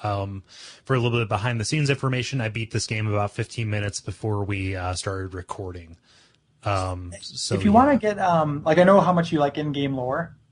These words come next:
Speaker 1: Mm-hmm.
Speaker 2: Like, go to, like, the Fallout Wiki and read the, the data discs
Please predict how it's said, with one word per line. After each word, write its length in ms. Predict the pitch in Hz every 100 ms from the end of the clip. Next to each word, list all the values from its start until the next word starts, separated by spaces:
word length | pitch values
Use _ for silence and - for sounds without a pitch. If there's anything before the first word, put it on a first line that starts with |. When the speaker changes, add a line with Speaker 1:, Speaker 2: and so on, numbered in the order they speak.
| -
Speaker 1:
Mm-hmm. 140 | 131
Speaker 2:
Like, 160 | 147 139
go 200 | 196 254
to, 400 | - 240 226 208
like, 260 | 175 170 -
the 60 |
Fallout 360 | 165 170 160 147
Wiki 260 | 151 - 143
and 200 | 135 131
read 280 | 139 147 131
the, 400 | 135 131 131 131
the 480 | 139 135 131 135 131 -
data 240 | - 143 135
discs 600 | 135 - - - - -